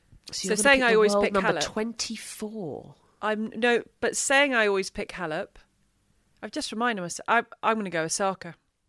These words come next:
Speaker 2: I'm going Osaka.
Speaker 1: Yep. Yep.
Speaker 2: Yep.
Speaker 1: Sure. Well, you can't
Speaker 2: Yep.
Speaker 1: go with Krejcikova, so that's, that's tough.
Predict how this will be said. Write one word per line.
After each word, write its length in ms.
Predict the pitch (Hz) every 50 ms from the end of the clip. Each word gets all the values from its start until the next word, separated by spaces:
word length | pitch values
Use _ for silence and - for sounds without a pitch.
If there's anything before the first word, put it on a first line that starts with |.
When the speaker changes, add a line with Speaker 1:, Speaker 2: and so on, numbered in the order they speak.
| _ _ _ _ -
Speaker 2:
I'm 80 | 151
going 40 | 135
Osaka. 440 | 117 - - 156 147 156 - - - - _ _ _ _ - -
Speaker 1:
Yep. 240 | - 202 220 196 - _ _ - _ _ _ _ _ -
Yep. 160 | 202 196 190 180
Speaker 2:
Yep. 100 | 165 156
Speaker 1:
Sure. 80 | 208
Well, 140 | 214 220 208
you 100 | 196 196
can't 220 | 196 240 254 262
Speaker 2:
Yep. 60 | 214 196
Speaker 1:
go 160 | 214 208 190
with 100 | 180 -
Krejcikova, 580 | - 175 165 - 220 214 - 165 131 120 117 147
so 260 | - - 170 156 156
that's, 400 | 165 175 - - - - - -
that's 280 | - 175 - - - -
tough. 380 | - 143 139 156 156 - -